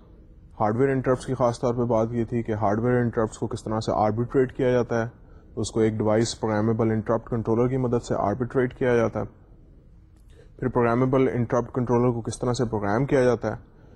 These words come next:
اور پروگرامیبل انٹرپٹ کنٹرولر آگے مائیکرو پروسیسر کو کس طرح سے انٹرپٹ کرتا ہے اور انٹرپٹ کرنے کے بعد جو انٹرپٹ نمبر ہے اس کو کس طریقے سے جنریٹ کرتا ہے۔ ہم نے یہ دیکھا تھا کہ ہم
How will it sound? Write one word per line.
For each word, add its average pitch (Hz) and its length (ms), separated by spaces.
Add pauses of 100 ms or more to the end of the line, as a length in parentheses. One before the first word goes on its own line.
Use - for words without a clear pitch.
(140)
اور 123 180
پروگرامیبل 127 500
انٹرپٹ 127 400
کنٹرولر 127 420
آگے 120 260
مائیکرو 117 320
پروسیسر 135 500
کو 135 120
کس 131 180
طرح 135 200
سے 131 120
انٹرپٹ 120 380
کرتا 101 300
ہے 98 120
اور 104 160
انٹرپٹ 120 420
کرنے 120 240
کے 117 160
بعد 107 140 (480)
جو 120 120
انٹرپٹ 117 420
نمبر 117 360
ہے 123 60
اس 113 200
کو 117 80
کس 117 220
طریقے 110 240
سے 113 220
جنریٹ 98 420
کرتا - 260
ہے۔ - 60 (1500)
ہم 120 100
نے 135 60
یہ 143 160
دیکھا 139 260
تھا 143 100
کہ 139 120
ہم 131 160